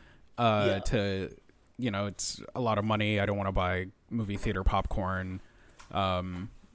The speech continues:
Speaker 1: you're, like, sitting next to some random person and, you know, it, you need to piss and you're like, "Well," you know, like, um, what was it?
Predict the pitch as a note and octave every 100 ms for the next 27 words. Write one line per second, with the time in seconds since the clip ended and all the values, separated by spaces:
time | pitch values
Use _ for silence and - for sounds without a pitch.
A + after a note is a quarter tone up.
0 | - B2 C3 A#2+ A2+ G#2+ - - D#3 B2
1 | A#2 G#2 - A#2+ B2+ G#2 G#2 G2+ G2+ G#2+
2 | G2+ G#2+ G2 F#2+ F2+ F#2 F#2+ - - -
3 | - - - _ - - - - - C#3+
4 | D#3+ A#2 F#2+ F#2+ - - - A#2 C#3 C#3
5 | C#3 C3 B2 A#2+ - B2 - A2+ G#2+ G#2
6 | G2+ A2 G#2+ G#2 G2+ - - - - -
7 | - - - D3+ A2 G#2 C#3 C3+ A#2+ A2+
8 | G#2+ - A#2 G#2+ - G#2+